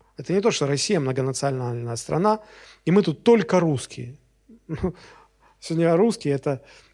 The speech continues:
и армяне, и грузины, и евреи, и, м, кто-то сказал, пошутил: «Назови любое сло-, словосочетание букв, и ты наткнешься на какую-то нац-, название какой-то национальности, которая проживает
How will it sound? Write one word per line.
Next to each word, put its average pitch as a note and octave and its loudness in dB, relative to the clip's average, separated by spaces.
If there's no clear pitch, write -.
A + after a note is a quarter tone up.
и C#3+ -2
армяне, D#3+ 4
и - -4
грузины, C3+ 0
и A#2 -4
евреи, B2 2
и, A#2 -4
м, A2+ -10
кто-то - -12
сказал, B2 -4
пошутил: C#3+ -2
«Назови D3+ 2
любое D3 2
сло-, D#3 -4
словосочетание C3+ -4
букв, D#3+ -6
и - -8
ты B2+ -4
наткнешься C#3 -2
на C3+ -6
какую-то C#3+ -2
нац-, C3 -4
название C3+ -2
какой-то C3+ -4
национальности, C#3+ -2
которая C#3 -2
проживает B2+ -4